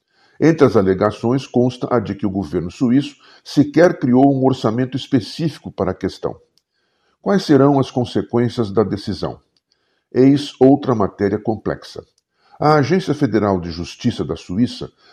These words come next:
que representa o governo, afirmou que este estudará as medidas necessárias para atender à decisão. É complicado, pois em dois mil e vinte e um,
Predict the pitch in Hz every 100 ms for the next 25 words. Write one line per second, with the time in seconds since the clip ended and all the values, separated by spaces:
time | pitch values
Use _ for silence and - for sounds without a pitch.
0 | _ 101 117 - 107 - 82 101 104 101
1 | 139 113 78 _ _ _ - - - 147
2 | 127 147 - 131 110 120 - 135 _ 120
3 | - - 147 117 117 - 113 98 101 120
4 | 113 92 131 156 151 - 98 95 113 -
5 | 113 110 110 98 82 92 98 104 98 110
6 | 82 - _ _ _ _ _ _ - -
7 | 175 170 156 151 95 - _ _ _ _
8 | 113 127 127 123 104 98 90 110 - 127
9 | 147